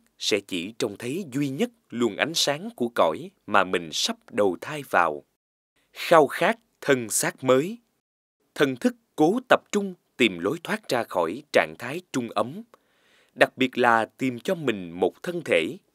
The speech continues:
Loại thân nào không quan trọng, nhưng thần thức rất khao khát có được thân,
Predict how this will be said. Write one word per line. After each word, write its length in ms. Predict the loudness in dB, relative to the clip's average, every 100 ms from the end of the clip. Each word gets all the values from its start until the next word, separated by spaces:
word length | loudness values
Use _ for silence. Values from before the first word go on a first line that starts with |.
| _ _ _ _ _
Loại 320 | 6 8 6 0
thân 260 | -6 0
nào 260 | 4 6 4
không 300 | 0 -4 0
quan 220 | 0 0 2
trọng, 280 | 0 0 -12 _ _ _ _ _ _ _ _ _ _ -4
nhưng 300 | -2 -2 -4
thần 220 | -4 -2
thức 180 | -2 -2 _ _ _
rất 140 | 0 0
khao 260 | -4 -2 -2
khát 320 | -2 -4 -6 _ _ -2
có 120 | 0
được 300 | 0 -2 -4
thân, 260 | -4 -4